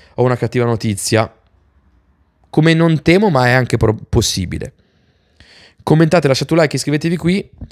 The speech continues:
e ditemi, chiudendo gli occhi per un attimo, immaginando San Siro ristrutturato,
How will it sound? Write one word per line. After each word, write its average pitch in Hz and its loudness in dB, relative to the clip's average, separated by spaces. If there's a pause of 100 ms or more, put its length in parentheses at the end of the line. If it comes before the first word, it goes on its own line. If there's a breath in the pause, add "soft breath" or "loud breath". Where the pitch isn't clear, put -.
(220 loud breath)
e 113 2
ditemi, 143 0 (100)
chiudendo 117 0
gli 120 2
occhi 117 0
per 117 0
un 135 0
attimo, 113 -4
immaginando 113 -2
San 113 -4
Siro 117 0
ristrutturato, 117 -2